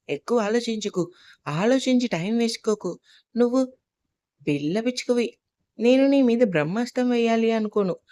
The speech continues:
నేనింకా నీ మీద కాన్సంట్రేషన్ చేయలేదు. ఒకవేళ చేస్తే నువ్వు ఊహించుకోవడానికి కూడా భయపడతావు.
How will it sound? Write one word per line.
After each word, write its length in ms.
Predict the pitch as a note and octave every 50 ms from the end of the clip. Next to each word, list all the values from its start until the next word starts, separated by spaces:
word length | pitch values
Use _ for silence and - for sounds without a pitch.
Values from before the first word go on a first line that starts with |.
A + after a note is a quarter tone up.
| _ _ _ _ _
నేనింకా 460 | - D3 D#3+ D#3+ D3 C3+ C3 - G3+ A3+
నీ 140 | B3 B3+ B3+
మీద 200 | A#3+ A3+ A3+ B3+ B3+
కాన్సంట్రేషన్ 720 | A#3+ A3 A#3 A#3+ B3+ B3+ B3+ B3+ B3 B3 - B3 A#3+ A#3+
చేయలేదు. 480 | - F3+ F#3+ A3+ A#3 A#3 G#3+ F#3 E3 - - - _ - - _ _
ఒకవేళ 340 | _ - C#3 C3+ C3+ C#3 G#3
చేస్తే 380 | A3+ - A3 A3+ A3 - B3+ C4 B3+ C4 - _ _ _
నువ్వు 200 | - D4+ C#4 C#4
ఊహించుకోవడానికి 800 | C#4+ C#4+ C#4 D#4 D4 C4+ - - A#3+ A3 G#3 F#3+ F3+ F3 E3 -
కూడా 160 | D3+ D3 F3+
భయపడతావు. 540 | F#3+ G#3+ G#3 G#3 - G3+ G3 G3 G3+ F#3 -